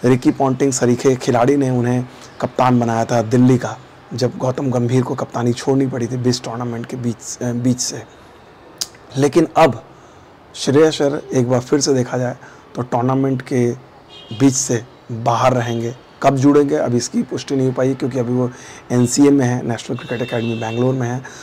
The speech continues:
तो कोलकाता के पास अब समस्या है कि कप्तान बनाए तो किसको बनाए। और अगर विकल्प के तौर पर देखें तो बड़े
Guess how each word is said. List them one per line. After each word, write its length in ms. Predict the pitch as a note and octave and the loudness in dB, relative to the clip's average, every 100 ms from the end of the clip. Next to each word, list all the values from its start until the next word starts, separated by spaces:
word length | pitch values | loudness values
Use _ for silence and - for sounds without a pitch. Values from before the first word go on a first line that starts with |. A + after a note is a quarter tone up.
| - - - | -20 -10 -2
तो 60 | |
कोलकाता 480 | F#3+ E3+ D3 F3+ A3 | 2 4 4 2 0
के 100 | G#3+ | 0
पास 220 | G#3 F#3+ | -4 -6
अब 60 | F3+ | -8
समस्या 460 | - C3+ C3 - F3 | -8 -6 -6 -4 -4
है 60 | |
कि 120 | E3+ | -4
कप्तान 520 | - B2+ - C#3+ D#3 A#2+ | -8 -12 -8 -4 -2 -2
बनाए 340 | A2 A2 B2+ | -4 -4 -6
तो 120 | C3+ | -6
किसको 340 | B2+ B2+ - B2 | -8 -10 -10 -8
बनाए। 340 | A2 G#2+ A2+ - - - - - | -8 -10 -14 -20 -20 -20 -14 -2
और 100 | A#2+ | 0
अगर 240 | A#2 C3+ | 2 0
विकल्प 380 | B2 C#3 F#3 F3+ | 0 4 4 6
के 100 | F3+ | 4
तौर 180 | F3 D#3+ | 2 0
पर 140 | - | 0
देखें 300 | D3+ C#3+ D#3 | 0 0 0
तो 80 | D3 | -2
बड़े 240 | C3+ C#3 | 2 2